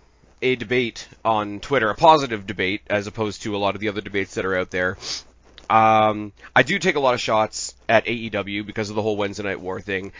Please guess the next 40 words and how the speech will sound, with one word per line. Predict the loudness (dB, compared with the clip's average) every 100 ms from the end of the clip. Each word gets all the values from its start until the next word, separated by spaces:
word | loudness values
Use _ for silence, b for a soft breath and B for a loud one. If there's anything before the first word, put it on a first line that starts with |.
| B
We | 0 4
all | 6 6
take | 4 0
our | 2 0
shots | 2 0 0
at | -2
Raw | 0
and | 0
SmackDown | -2 -4 -2 -4 -6 -8
because | -8 -6 -6 -6
they're, | -8 -8 -8 -10
they're | -10
Raw | -4 -2 0
and | -2
SmackDown. | -2 -2 0 -2 -4 -8 B -20 _ -20 B B -2
But | 0 4
th-, | 2 4
that | 6 6 4
sarcasm | 0 0 0 0 0 -4
aside, | -8 -2 0 2
I | 2
really | 2 0 0
do | -2 -6
think | -6 -6
there's | -6 -8
a |
genuine | -4 -4 -4 -2
argument | -2 -2 -4 -6
for | -6 -4 -2 -2 0
N | 0
X | 0 -2 -8
T, | -8 -8 -6
like, | -8 0
proper | 6 6 6
N | 0 0
X | -4 -6
T | -4
on | -4
Wednesday | -6 -6 -4
nights, | -2 -2 -4